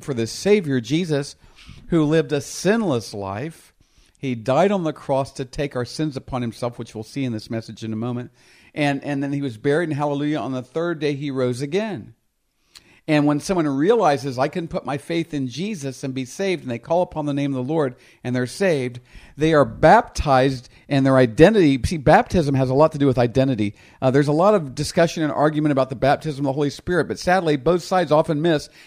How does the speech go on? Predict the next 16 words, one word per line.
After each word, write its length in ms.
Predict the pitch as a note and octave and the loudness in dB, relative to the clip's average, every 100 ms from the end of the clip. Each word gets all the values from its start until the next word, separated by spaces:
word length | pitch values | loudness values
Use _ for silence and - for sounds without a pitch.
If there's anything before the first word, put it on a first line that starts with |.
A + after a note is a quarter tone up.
| - | -4
it 180 | C#3 - | -2 2
pertains 640 | D#3+ D3 - F#3+ F#3 F3 - | 0 0 -4 -4 -6 -10 -6
to 340 | F3+ F3 - | -2 0 -2
identity. 960 | D3+ D3+ D3 B2 D#3+ E3 D#3 - A#2+ A#2 _ - _ _ | -2 -2 -4 -2 -2 -2 -6 -8 -12 -14 _ -20 _ _
We 160 | E3 D#3+ | -2 2
are 100 | D#3 | 0
declared 580 | D3+ - - G#3+ A3 D#3+ | -2 -6 0 2 2 4
righteous, 540 | D#3+ E3+ D#3 C#3 - | 2 2 0 -4 -2
that 280 | C3 - - | -4 -4 -10
the 80 | A#2+ | -2
Bible 480 | C#3 D3 D3 - - | 2 2 0 -6 -10
term 240 | - C3 | -6 -4
for 120 | B2+ | -2
that 100 | C3 | -2
is 160 | A2+ G2+ | -2 0
justified. 920 | G#2+ D#3 - C3+ - G#2+ G2+ C3 C#3+ | 4 4 4 -6 0 0 2 0 -4